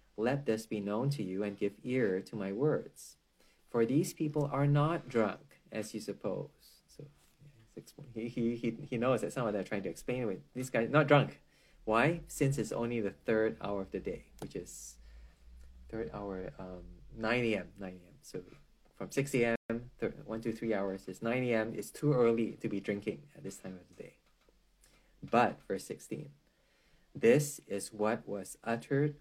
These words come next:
through the prophet Joel, and in the last days it shall be, God declares, that I will pour out my spirit on all flesh, and your sons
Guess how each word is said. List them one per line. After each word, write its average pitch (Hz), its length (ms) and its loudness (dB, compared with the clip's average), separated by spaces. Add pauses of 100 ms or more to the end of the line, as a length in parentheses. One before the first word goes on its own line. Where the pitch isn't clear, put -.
(100)
through - 180 -6
the 87 100 -6
prophet 113 720 -4 (600)
Joel, 113 600 4 (960)
and 107 340 0
in 131 120 0
the 120 100 2
last 104 360 0
days 120 240 -2
it - 100 -4
shall 101 200 -4
be, 113 180 -2
God 117 260 0
declares, 117 500 -2
that - 180 -2
I 113 60 -4
will 104 180 -2
pour 165 320 0
out 143 160 0
my 113 120 -2
spirit 98 540 -4
on 98 380 -6 (420)
all 104 340 -2
flesh, - 680 -2 (420)
and 110 240 -2
your 98 140 0
sons 131 720 -4